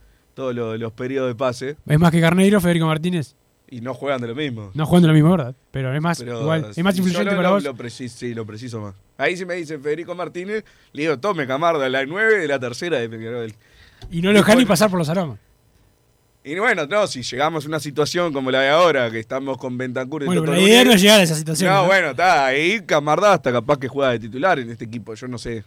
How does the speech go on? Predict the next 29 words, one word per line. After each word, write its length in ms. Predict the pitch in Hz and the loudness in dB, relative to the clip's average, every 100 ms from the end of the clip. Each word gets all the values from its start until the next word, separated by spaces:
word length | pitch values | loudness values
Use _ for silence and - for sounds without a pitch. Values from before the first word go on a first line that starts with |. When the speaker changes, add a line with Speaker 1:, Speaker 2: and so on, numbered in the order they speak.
| - | -10
Speaker 1:
No, 180 | 123 117 | -8 -8
la 260 | 117 113 | -8 -4
verdad 280 | 117 123 151 | -2 0 0
que 100 | 160 | -2
no 120 | 147 | -4
lo 140 | 127 123 | -4 -2
veo 260 | 131 120 | -2 -2
hace 200 | 117 120 | -4 -8
mil 160 | 117 131 | -6 -2
años. 320 | 139 127 110 _ _ _ | -2 -4 -10 _ _ _
Estuvo 240 | - 139 | -10 -10
en 60 | 117 | -8
Sudamérica 640 | 120 117 151 160 127 117 | -8 -4 -2 0 -2 -6
hace 120 | 113 | -10
poco. 420 | 107 139 123 120 - _ _ _ | -8 -6 -4 -8 -10 _ _ _
Speaker 2:
Estuvo 80 | 147 | -8
en 60 | 160 | -4
Speaker 1:
Y 200 | 160 170 | -2 2
no 100 | 208 | 4
le 80 | 220 | 6
di, 80 | |
Speaker 2:
Sudamérica. 280 | 208 170 139 | 4 4 0
Speaker 1:
no 80 | 139 | -2
le 160 | 147 135 | 0 0
di 140 | 131 | -2
mucha 320 | 120 117 113 | -4 -10 -10
pelota 340 | 110 123 113 110 | -8 -6 -4 -6
tampoco, 420 | 104 123 107 107 | -8 -10 -10 -10
¿no? 240 | 117 190 | -10 -10